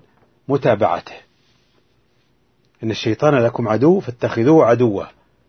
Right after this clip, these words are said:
إنما يدعو حزبه ليكونوا من أصحاب السعير". فلا بد من معرفة هذا العدو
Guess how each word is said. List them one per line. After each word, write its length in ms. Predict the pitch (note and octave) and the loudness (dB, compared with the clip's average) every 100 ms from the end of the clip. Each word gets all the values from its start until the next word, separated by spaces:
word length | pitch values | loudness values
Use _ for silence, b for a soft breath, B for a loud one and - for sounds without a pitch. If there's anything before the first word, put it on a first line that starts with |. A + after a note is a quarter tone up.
| _ _ _ _ - | _ _ _ _ -10
إنما 240 | A2+ A#2 | -4 0
يدعو 220 | B2 B2 A#2 | 0 0 0
حزبه 400 | D#3+ D#3+ E3 D3 | -2 2 2 4
ليكونوا 400 | B2 - F3 B2+ | 0 0 -2 0
من 120 | A#2+ | -2
أصحاب 520 | A#2 - F3 F3+ G3 _ - | -4 -4 -2 -2 -4 _ -20
السعير". 480 | - B2+ A2+ G2 - | -6 -2 -2 -2 -10
فلا 200 | - A2+ | -4 -2
بد 260 | A#2 F3+ D#3 | -2 -2 -2
من 160 | B2 A#2 | -2 0
معرفة 420 | B2 D#3+ D3+ B2 | 0 -2 -4 -4
هذا 100 | A2 | -4
العدو 460 | G#2+ A#2+ F#3 A3 | -2 0 0 -2